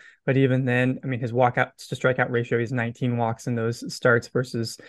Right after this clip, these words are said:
just thirteen strikeouts. That's not gonna get the job done. When, even if you're a lefty throwing ninety-seven, ninety-eight, if you're throwing ninety-seven, ninety-eight <laughs> out of that, that lefty three quarters, eh, overhand slot, you're gonna be walk-, and you're walking a lot of guys, you're not gonna be very successful. So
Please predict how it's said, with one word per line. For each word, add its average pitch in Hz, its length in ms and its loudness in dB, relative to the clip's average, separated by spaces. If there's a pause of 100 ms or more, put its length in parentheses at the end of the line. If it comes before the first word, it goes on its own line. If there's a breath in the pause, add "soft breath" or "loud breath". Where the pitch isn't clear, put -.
(280 loud breath)
just - 300 -2
thirteen 117 440 0
strikeouts. 110 480 0
That's 123 180 2
not 117 180 0
gonna 120 140 -2
get 120 160 -4
the 135 60 -2
job 135 340 4
done. 139 400 2 (140)
When, 165 360 -4
even 151 240 4
if 139 80 0
you're 139 140 4
a - 20 2
lefty 135 340 0
throwing 131 300 0
ninety-seven, 127 540 -2
ninety-eight, 123 500 -2
if - 100 -12
you're 127 80 -8
throwing 127 280 -6
ninety-seven, 123 420 -2
ninety-eight 120 480 0 (560 soft breath)
<laughs> - 0 -
out 143 400 4
of 123 100 4
that, 127 280 2 (220)
that 120 200 -2
lefty 127 440 0
three 131 220 -2
quarters, 123 640 0
eh, 175 160 -2
overhand 131 680 2
slot, 131 340 2
you're 151 160 -2
gonna 117 220 -4
be 117 260 -4 (920)
walk-, 127 280 6
and 143 160 2
you're 131 100 2
walking 135 220 4
a 127 60 0
lot 123 120 2
of 123 60 0
guys, 123 300 2
you're 131 80 -4
not 113 180 -6
gonna 117 140 -8
be 113 120 -6
very 110 200 -4
successful. 113 760 -2
So 131 360 4